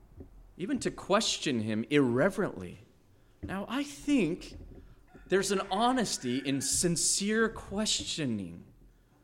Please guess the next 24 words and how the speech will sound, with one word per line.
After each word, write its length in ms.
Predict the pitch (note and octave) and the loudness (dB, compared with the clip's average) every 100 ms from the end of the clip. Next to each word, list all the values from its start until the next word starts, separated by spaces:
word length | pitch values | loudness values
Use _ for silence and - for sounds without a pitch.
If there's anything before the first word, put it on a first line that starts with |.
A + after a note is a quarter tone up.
| - - - - _ - - - | -20 -20 -20 -20 _ -20 -20 -8
of 180 | C#3 C3 | -8 -4
God. 480 | E3+ F3+ C#3 F2 - - - - - - | -2 0 -2 -6 -14 -20 -20 -20 -20 -4
But 140 | D3+ - | -4 -4
to 60 | |
question 520 | - - B3 - D4+ | -6 -2 0 0 2
him 260 | C4 A#3+ G3 F3 | 4 4 2 2
irreverently, 760 | D#3 C#3+ F3 G#3 A3+ D3 C3+ | 2 6 6 6 2 2 2
meaning 380 | B2+ F3 F#3 F3 | 2 4 2 2
to 220 | - F3 | 4 6
accuse 720 | C#3+ - - G#3+ C4+ D4 - | 6 2 0 6 8 8 6
him 300 | C3 G#2+ G2+ - - - - | 4 2 0 -4 -12 -2 6
in 200 | B3 B3+ | 10 12
our 160 | F#3 | 10
question, 920 | D3 - G#3+ B3 - B2+ G2+ F#2 C#3 - - - E2+ - - - - _ _ | 8 8 8 8 2 0 -2 -2 -4 -8 -18 -20 -18 -18 -20 -20 -20 _ _
would 180 | C#3 D3 | -8 -6
be 160 | F#3+ G3 | -6 -6
to 440 | - G#3+ G3 F3+ - - | -4 -2 -2 -4 -12 -8
consider 640 | F3 D#3 - B3 C4 D#3+ | -6 -4 -2 0 2 0
him 340 | A#2+ G2 G#2 C3+ | 0 -2 -4 -4
in 160 | C#3 | -2
an 120 | D3 | -2
irrev-, 580 | D3+ E3+ E3+ D#3 E3+ D3+ - | 0 0 0 2 2 0 0
irreverent 720 | D#3+ G#3+ D#3 B2 B2 D#3 - | 6 6 8 6 4 -2 -2
way. 380 | E3+ G#3 G3 | -2 -2 -4